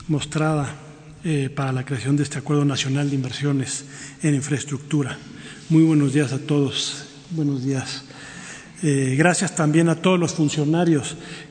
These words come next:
que han estado involucrados en este proceso.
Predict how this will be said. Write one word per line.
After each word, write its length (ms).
que 160
han 380
estado 400
involucrados 640
en 100
este 200
proceso. 600